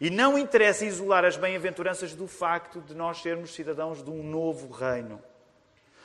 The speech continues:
O ponto de ser de acordo com as bem-aventuranças é o ponto de fazer parte do reino. Logo,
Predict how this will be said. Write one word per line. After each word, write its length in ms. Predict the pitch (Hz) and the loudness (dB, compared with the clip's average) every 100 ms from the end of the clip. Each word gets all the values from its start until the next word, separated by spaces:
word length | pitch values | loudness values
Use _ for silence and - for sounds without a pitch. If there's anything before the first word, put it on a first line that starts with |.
| - - | -20 -4
O 140 | 165 | -2
ponto 800 | 170 - 254 254 262 254 254 262 - - - | -2 6 10 10 8 2 -6 -8 -12 -20 -8
de 100 | 147 | 0
ser 320 | - 254 254 | 4 4 6
de 100 | 226 | 6
acordo 460 | 226 254 254 180 139 | 6 8 10 10 6
com 160 | 175 | 2
as 100 | 147 | 2
bem-aventuranças 840 | 139 156 143 143 139 131 131 165 196 | 4 2 2 -2 2 2 2 2 6
é 80 | |
o 100 | 202 | 6
ponto 380 | 196 190 202 190 | 6 2 -2 -4
de 100 | 170 | -8
fazer 280 | 196 170 190 | -6 -2 -4
parte 420 | - 185 185 - | -2 -2 -4 -8
do 100 | 127 | -12
reino. 500 | 110 117 110 107 107 - _ _ _ - - - | -8 -6 -6 -8 -16 -20 _ _ _ -20 -20 -4
Logo, 680 | 190 214 208 185 214 240 | 6 8 10 6 2 -4